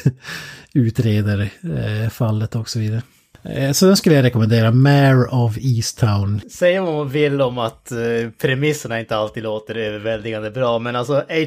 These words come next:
Speaker 2: B O har ju ändå jävligt bra track record när det kommer till deras serier.
Speaker 1: Ja.
Speaker 2: Alltså, de, de, det är ju säl-, de, de, det är ju alltid liksom högsta kvalitet när det kommer till skådespeleri och produktionsvärden och sådär. Det, det är säl-,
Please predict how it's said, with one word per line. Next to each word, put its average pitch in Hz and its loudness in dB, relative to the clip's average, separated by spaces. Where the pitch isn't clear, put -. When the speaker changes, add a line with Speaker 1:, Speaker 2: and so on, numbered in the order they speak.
Speaker 2:
B 180 4
O 139 4
har 139 0
ju 143 2
ändå 135 0
jävligt 135 0
bra 123 -2
track 123 -4
record 117 -6
när 113 -6
det 107 -2
kommer 110 -4
till 107 -8
deras 107 -2
serier. 92 -4
Speaker 1:
Ja. 101 0
Speaker 2:
Alltså, 98 -10
de, 143 -10
de, 151 -6
det 160 -2
är 160 0
ju 156 0
säl-, 160 0
de, 170 0
de, 185 2
det 185 2
är - 8
ju 180 8
alltid 175 4
liksom 123 -4
högsta 156 0
kvalitet 131 0
när 117 -4
det 117 -2
kommer 113 -4
till 123 -6
skådespeleri 123 -2
och 107 -2
produktionsvärden 120 -4
och 101 -10
sådär. 107 -4
Det, 127 -2
det 160 2
är 151 2
säl-, 147 0